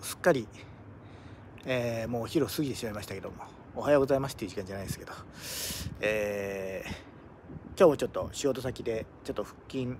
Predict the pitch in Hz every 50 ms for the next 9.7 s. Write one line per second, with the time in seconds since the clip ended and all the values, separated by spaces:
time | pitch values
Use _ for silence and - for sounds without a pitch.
0 | - - - 131 127 117 107 95 95 - 92 90 - - - - - - - -
1 | - - - - - 117 117 - - 104 85 - - - - 107 101 104 98 95
2 | 95 92 - - - - - - - - - - - - - - - - - -
3 | - 135 - - 107 - - - 156 143 143 - 147 135 127 - - - 127 120
4 | 120 117 - - - - - - - - - - - 131 127 139 139 135 131 131
5 | - - - - 135 - - 104 101 98 98 - - - - - 98 - 101 98
6 | 90 95 92 87 98 101 - 113 90 104 101 101 98 - 101 90 - - - -
7 | - - - - - - - - - - - - - - 95 95 98 95 92 90
8 | 90 87 87 92 95 95 - 98 92 92 95 - - 123 131 147 143 - 139 123
9 | - 135 127 120 - 151 180 202 202 196 160 110 85